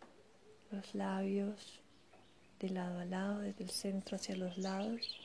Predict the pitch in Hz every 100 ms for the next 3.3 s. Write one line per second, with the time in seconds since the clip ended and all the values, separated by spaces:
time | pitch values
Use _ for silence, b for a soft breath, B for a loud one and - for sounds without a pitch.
0 | - - - - - - - - - -
1 | - - - - - - 214 202 - 196
2 | 196 185 190 180 - - 214 214 214 214
3 | 220 -